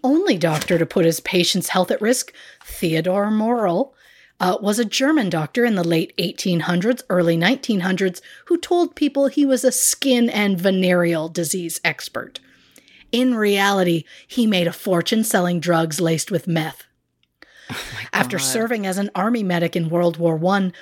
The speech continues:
Speaker 1: Morrell's Berlin, Berlin practice grew as he became the personal physician of famous businessmen, athletes, and even royalty. Morrell soon joined the Nazi Party,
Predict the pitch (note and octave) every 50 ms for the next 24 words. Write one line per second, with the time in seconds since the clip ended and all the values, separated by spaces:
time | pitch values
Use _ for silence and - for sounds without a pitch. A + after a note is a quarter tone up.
0 | - _ - F3 F3+ F#3+ G#3+ A#3 B3 B3 A#3+ G#3 - _ - A3 G#3+ C#4+ E4+ D#4+
1 | C4 G3 F3 F3 E3 _ _ - A#3 - G#3+ G#3+ A3 A#3 D4 E4+ F4 E4+ - -
2 | G3+ E3+ E3 - - F#3 E3 - - - - - _ _ - F3+ G3+ G#3 A#3+ C4+
3 | C#4 D4+ D#4+ - G3 F3+ - - - C#4 C4+ C#4 C4+ - - G#3 G3+ G3+ F#3+ -
4 | - - - C#4+ C#4+ - - D4 C#4+ C#4+ C#4 - C#4+ B3+ F#3+ F#3+ E3+ - - F#3
5 | F3+ - - D#3+ - - G3 F3 E3+ D#3+ D#3+ - - - F3+ F3 E3+ - A#3 A3+
6 | G#3+ - B3 A3+ A3+ A3+ A#3+ B3 - - E3+ E3+ G#3 - - F#3+ F#3+ A3+ A3 -
7 | - - - G3 G3+ - F3 E3 D3+ D#3+ D#3+ D#3+ D#3+ E3+ E3+ F3 F3 E3+ D#3+ D3
8 | - - - - - _ _ _ - - - - - - - - - - - -
9 | E3 E3 E3 E3+ F3+ F3+ F#3 F3+ - - A3 G3 F#3+ F#3 F3 D#3 F3+ F3 F3+ F#3+
10 | G3 F#3+ F3 E3 D#3+ E3 G3 D4+ F4+ - - C4 A3 - G#3+ G#3+ G#3 G#3+ B3 B3+
11 | C4